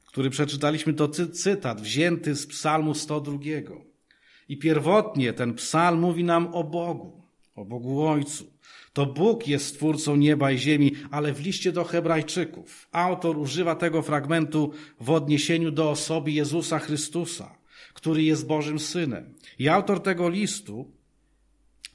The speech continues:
to wszystko, co psalmista przypisywał Bogu pierwotnie, to autor listu do Hebrajczyków przypisuje Chrystusowi, Bożemu Synowi. I tym samym pokazuje, że Boży Syn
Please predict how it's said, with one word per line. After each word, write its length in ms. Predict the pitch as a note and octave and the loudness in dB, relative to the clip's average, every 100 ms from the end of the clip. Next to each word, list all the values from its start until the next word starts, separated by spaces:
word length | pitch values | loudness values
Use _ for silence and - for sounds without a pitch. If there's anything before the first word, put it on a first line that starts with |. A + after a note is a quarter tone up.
| - | -4
to 120 | D3 | -4
wszystko, 440 | - G#3 G#3+ F#3 | 0 -2 -2 -4
co 160 | F3 E3+ | -2 -2
psalmista 880 | - E3+ D#3+ E3+ A#3 - - B2+ G#2 - - _ | -2 2 4 4 2 0 0 -2 -2 -10 -20 _
przypisywał 840 | - C#3+ D#3 - F#3 F3 D#3+ D3+ | -6 -4 -2 0 2 6 4 4
Bogu 500 | A#2+ F3+ G3 A2 G2+ | 2 4 4 2 -8
pierwotnie, 840 | F#2+ C3 B2 B2+ G#2+ - A2+ B2+ D3+ - - _ | -6 -4 -2 -2 -4 -6 -4 -4 -4 -12 -20 _
to 240 | - E3+ - | -6 -4 0
autor 360 | D#3 D3 E3+ | 0 2 -2
listu 260 | D#3 D#3+ E3 | 0 -4 -4
do 120 | D3+ | -2
Hebrajczyków 520 | D#3+ D#3+ D#3 D#3+ E3 | -2 -2 -2 -4 -4
przypisuje 640 | E3+ - G3 F#3 - G3+ G3 | -4 -4 -2 -4 -2 0 2
Chrystusowi, 880 | G3 G3+ - G#3+ - A3+ G3+ A#2+ G2 | 2 -2 -2 -6 0 2 2 0 -2
Bożemu 420 | C#3+ D3+ G3+ G3+ | 0 2 2 2
Synowi. 560 | - G#3+ A3+ G#3 B2+ G2 - - - - - _ _ _ _ _ _ _ _ _ _ _ _ _ _ - | 0 0 2 2 0 -10 -16 -20 -20 -20 -20 _ _ _ _ _ _ _ _ _ _ _ _ _ _ -10
I 80 | D3+ | 0
tym 160 | F3+ | 0
samym 240 | F3 F#3+ F#3 | 2 0 0
pokazuje, 560 | F#3 F#3+ F3 F#3 F#3 | -2 -2 -2 0 0
że 220 | D#3 F3+ | 2 2
Boży 420 | D3+ D#3 F#3+ G3+ G3 | 4 4 4 4 -2
Syn 420 | - D#3 A#2 | 0 0 0